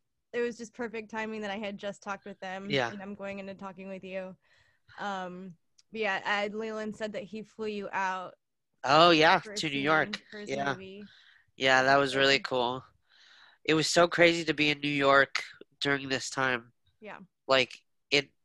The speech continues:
Speaker 2: it's not, it's still New York City, so there's gonna be people around.
Speaker 1: Yeah.
Speaker 2: But it was like everything was closed and shut down, and, like, the streets were bare.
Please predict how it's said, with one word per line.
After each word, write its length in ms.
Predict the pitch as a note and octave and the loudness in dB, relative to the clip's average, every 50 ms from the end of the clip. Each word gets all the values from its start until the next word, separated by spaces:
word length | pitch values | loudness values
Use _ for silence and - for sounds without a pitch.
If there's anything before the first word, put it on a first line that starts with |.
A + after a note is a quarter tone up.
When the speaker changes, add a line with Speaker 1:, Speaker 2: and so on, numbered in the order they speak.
| _ _ _ _ _ _ - - _ - - - | _ _ _ _ _ _ -20 -20 _ -10 -8 -8
Speaker 2:
it's 260 | C3+ - - - D3 | -6 -6 -8 -2 2
not, 240 | D3+ D#3+ F3+ F3+ - - | 4 4 4 4 2 0
it's 180 | D#3 - - | -2 -2 -2
still 380 | - - - F3+ G3+ G#3 G#3 G3+ | -6 -2 4 6 6 8 6 6
New 120 | F3 E3 F3 | 4 0 0
York 280 | F3 F3 E3 D3 - | 4 4 4 2 2
City, 260 | - - E3+ D#3+ F#3 F3 | 0 0 2 2 2 -2
so 220 | - - E3+ D3 | 0 2 2 2
there's 520 | C3+ C3+ C3+ C3+ C3+ C3 _ _ - - - | 4 4 4 4 4 0 _ _ -16 -12 -4
gonna 180 | - C#3+ C#3 D3 | -2 -2 0 0
be 180 | C#3 C#3+ C#3+ C#3 | 0 0 -2 -2
people 420 | - - C#3+ C#3 C#3 - E3 E3 E3+ | -4 -6 -6 -6 -4 -2 0 2 2
around. 440 | E3 E3+ E3+ E3 E3 F3+ F#3+ F#3 - _ _ _ - - | 2 4 2 2 2 0 -2 -6 -10 _ _ _ -20 -18
Speaker 1:
Yeah. 260 | A3 G#3 F3+ - G2 F#3 - _ _ _ - | -16 -16 -16 -16 -18 -20 -20 _ _ _ 2
Speaker 2:
But 180 | D3 C3+ C3 - - B2+ B2 B2 B2 B2+ - - - - - - - - | 4 4 4 2 -4 -16 -20 -20 -20 -20 -18 -12 -10 -8 -8 -8 -6 -4
it 120 | C#3 C#3 | -4 -2
was 240 | C#3 C3+ C3 - - | -2 -4 -8 -2 0
like 280 | C#3 C3 B2+ B2 - - - - _ _ _ _ | 2 2 2 0 -4 -10 -16 -16 _ _ _ _
everything 460 | C3+ B2+ B2+ C#3 C3 A#2 C#3+ C#3 C3+ C3 | -4 -2 0 0 -2 0 -2 -4 -2 -2
was 220 | C3+ B2+ - - | -4 -6 -6 -6
closed 520 | - - - C3 B2+ B2+ B2+ B2+ B2 B2 | -10 -8 -6 -6 -4 -4 -4 -6 -8 -10
and 120 | C3+ C3+ C3 | -10 -10 -8
shut 340 | B2+ - - C3 B2+ - - | -8 -2 -2 -2 -2 -2 -6
down, 400 | B2 A#2+ B2 B2 A#2+ A#2+ B2 B2+ B2 | -8 -8 -8 -8 -10 -10 -12 -12 -12
and, 100 | A#2+ A#2 G#2 | -14 -14 -12
like, 220 | A#2+ G#2+ F2 - _ - - _ _ _ _ _ _ _ _ _ _ _ _ _ _ _ _ _ _ _ _ _ | -12 -12 -12 -12 _ -20 -20 _ _ _ _ _ _ _ _ _ _ _ _ _ _ _ _ _ _ _ _ _
the 60 | C3+ | 0
streets 560 | - - - - D3 C#3+ C3+ - - - - | 0 0 2 0 -2 -2 -2 -4 -8 -6 -6
were 100 | B2+ B2+ | -8 -8
bare. 340 | - - - G#2 D3+ D3 | -4 -2 0 2 2 0